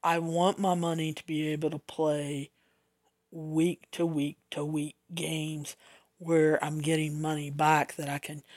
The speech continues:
put right back into the sports book on some other game. So that's kinda how I feel with that. If you guys have any questions, comments, problems,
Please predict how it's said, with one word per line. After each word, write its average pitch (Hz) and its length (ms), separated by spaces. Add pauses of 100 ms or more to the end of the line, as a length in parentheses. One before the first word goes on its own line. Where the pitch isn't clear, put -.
(360)
put 254 260
right 170 340
back 156 420
into 160 760
the 160 100
sports 160 420
book 143 360 (520)
on 160 680
some 160 260
other 143 240
game. - 300 (1800)
So - 180
that's 170 240
kinda 156 280
how 143 480
I 165 100
feel 147 280
with - 140
that. - 280 (600)
If - 200
you 214 140
guys 294 360
have 170 220
any 165 160
questions, 170 720
comments, 156 680
problems, 160 840